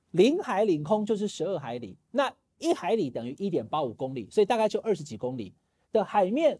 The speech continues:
跟天空都是我们的领海领空，清楚吧？那在这个也是我们的经-，这个，这个，这个领海以内的话，任何船只进来，我们海巡署呢是有权对这个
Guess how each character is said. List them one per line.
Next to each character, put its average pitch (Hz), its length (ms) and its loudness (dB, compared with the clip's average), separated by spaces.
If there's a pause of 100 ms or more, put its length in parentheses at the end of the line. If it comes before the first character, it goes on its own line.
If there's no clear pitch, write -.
跟 233 160 0
天 226 180 2
空 214 240 2
都 208 120 2
是 220 100 -2
我 180 60 4
们 131 60 -4
的 123 60 -6
领 123 160 -8
海 127 100 -4
领 95 120 -10
空， 113 220 -8 (100)
清 160 180 -2
楚 143 100 -2
吧？ 95 160 -10 (320)
那 330 120 4
在 339 120 4
这 370 180 6
个 247 100 6
也 139 80 4
是 247 120 2
我 196 60 6
们 143 80 -4
的 147 100 -2
经-， 190 200 -6
这 - 80 0
个， 196 140 4
这 226 100 0
个， 190 120 4
这 233 100 2
个 190 160 6
领 185 240 2
海 190 140 0
以 147 120 -4
内 185 140 -4
的 - 80 -2
话， 175 180 0 (200)
任 339 240 2
何 220 140 8
船 214 200 0
只 226 160 -4
进 220 220 0
来， 107 240 -4 (580)
我 196 180 6
们 220 240 4
海 147 360 -2
巡 156 480 -4
署 135 280 -6
呢 120 160 -6
是 226 260 -4
有 120 180 -2
权 120 280 -6
对 160 300 2 (340)
这 285 220 0
个 165 260 0